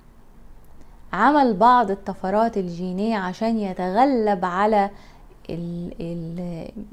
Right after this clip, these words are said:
الظروف الخاصة اللي موجودة في المكان اللي هم عايشين فيه. احنا الناس اللي عايشين في اماكن فيها ليل ونهار،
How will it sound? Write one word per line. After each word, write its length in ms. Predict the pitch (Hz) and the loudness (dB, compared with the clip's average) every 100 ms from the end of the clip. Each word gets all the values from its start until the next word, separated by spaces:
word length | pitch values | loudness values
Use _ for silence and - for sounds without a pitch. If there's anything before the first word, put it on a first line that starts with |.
| - - - - - | -18 -18 -20 -20 -12
الظروف 800 | 175 160 175 180 247 285 269 - | -10 -10 -6 0 4 4 2 -2
الخاصة 800 | 185 165 - 233 247 233 - 196 | -4 -4 0 2 2 0 -4 -4
اللي 260 | - 185 185 | -4 -6 -6
موجودة 520 | 175 170 185 233 214 | -6 -6 -2 0 0
في 120 | 214 | -4
المكان 420 | 175 175 175 208 | -6 -8 -4 -2
اللي 120 | 190 175 | -2 -4
هم 220 | 180 165 | -6 -8
عايشين 380 | 165 - 165 165 | -10 -10 -12 -12
فيه. 200 | - 175 - - - - - - - - - - - | -14 -20 -20 -20 -20 -20 -20 -20 -20 -20 -20 -4 -2
احنا 260 | 330 330 | 2 2
الناس 380 | 247 226 240 233 | 4 2 0 -2
اللي 200 | 190 196 | -4 -2
عايشين 560 | 175 185 - 226 226 220 | -4 -6 -4 0 0 0
في 320 | 208 202 170 | -6 -8 -6
اماكن 520 | 185 190 208 208 190 | -4 -2 -2 -2 -6
فيها 340 | - 202 185 | -4 -4 -4
ليل 380 | 180 196 208 202 | -2 0 0 0
ونهار، 600 | 170 175 175 196 190 - | -4 -8 -6 -4 -4 -6